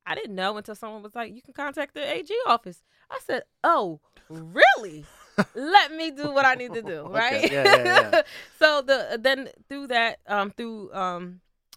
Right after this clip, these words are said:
Speaker 1: um, um, Pastor Curry, as you, you'll see the documentation, he submitted it. Um, he's a pastor over in Southbridge. He has a few other shows he does, um, T V and radio shows,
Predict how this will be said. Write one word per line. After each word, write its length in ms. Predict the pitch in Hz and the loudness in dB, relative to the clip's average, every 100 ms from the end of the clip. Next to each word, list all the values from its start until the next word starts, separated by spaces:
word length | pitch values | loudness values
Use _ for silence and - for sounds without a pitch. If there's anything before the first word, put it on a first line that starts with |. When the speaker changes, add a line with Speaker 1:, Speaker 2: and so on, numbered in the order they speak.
| _ _ - | _ _ -6
Speaker 1:
um, 320 | 185 165 175 _ - | -4 -4 -10 _ -6
um, 200 | 190 190 | -6 -4
Pastor 300 | 240 233 233 | -6 -6 -8
Curry, 400 | 254 220 202 190 | -12 -10 -10 -12
as 100 | 190 | -14
you, 140 | 170 | -16
you'll 180 | 170 196 | -14 -14
see 140 | 226 | -14
the 120 | 196 | -10
documentation, 720 | 180 202 196 175 240 220 220 190 | 0 0 0 -14 -16 -16 -14 -16
he 180 | 226 | -18
submitted 500 | 220 214 202 185 170 | -18 -16 -14 -16 -16
it. 220 | 165 156 _ _ _ _ | -20 -20 _ _ _ _
Um, 180 | 175 196 | -2 -2
he's 140 | 208 | -6
a 60 | 190 | -10
pastor 340 | 208 190 - | -6 -6 -6
over 220 | 190 185 | -10 -10
in 80 | 175 | -14
Southbridge. 580 | - 196 190 196 190 185 | -4 -4 -4 -10 -12 -12
He 140 | 202 | -12
has 320 | 185 175 170 - | -8 -8 -8 -12
a 140 | 165 | -12
few 240 | - 220 202 | -12 -8 -6
other 180 | 196 | -6
shows 380 | 185 202 185 180 | -12 -14 -14 -16
he 140 | 208 190 | -18 -10
does, 420 | 185 170 165 165 | -8 -6 -10 -10
um, 300 | 170 160 165 | -10 -10 -14
T 180 | 220 196 | -18 -16
V 160 | 185 | -16
and 100 | 175 | -14
radio 320 | 190 202 185 | -14 -10 -10
shows, 480 | 180 180 160 165 160 | -10 -14 -16 -16 -18